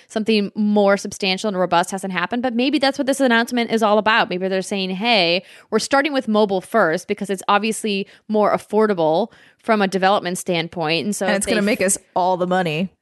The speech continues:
Speaker 1: Yeah, well, and if it fails, at least it's not, like, a, a big ding on their, like,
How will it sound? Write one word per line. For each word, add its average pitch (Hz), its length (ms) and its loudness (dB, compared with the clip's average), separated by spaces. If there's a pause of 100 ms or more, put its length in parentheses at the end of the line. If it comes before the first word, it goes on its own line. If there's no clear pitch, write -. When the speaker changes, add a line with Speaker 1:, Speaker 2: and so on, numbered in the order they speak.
(160)
Speaker 1:
Yeah, 349 320 0
well, 311 120 0
and 370 300 0
if - 140 -2
it - 80 -6
fails, 226 720 0
at 220 160 -2
least 262 280 -6
it's 247 180 -8
not, 233 140 0
like, 226 180 -2
a, 202 500 2
a 202 100 0
big 180 500 -2
ding 208 340 2
on 190 180 0
their, 185 220 0
like, 180 300 0